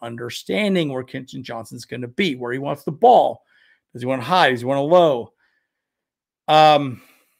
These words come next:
it's important. Um, again, it's gonna create confidence for him, not only for himself, but also Justin Herbert. Okay, so we don't need to talk more about Brandon Staley and his assessment.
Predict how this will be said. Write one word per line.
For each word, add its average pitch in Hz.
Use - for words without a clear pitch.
it's -
important. 180
Um, 147
again, 143
it's -
gonna 143
create 147
confidence 147
for 135
him, 143
not 127
only 113
for 113
himself, 180
but 143
also 127
Justin 113
Herbert. 101
Okay, 113
so -
we 139
don't 170
need 185
to -
talk 175
more 165
about 156
Brandon 147
Staley 135
and 127
his 120
assessment. 127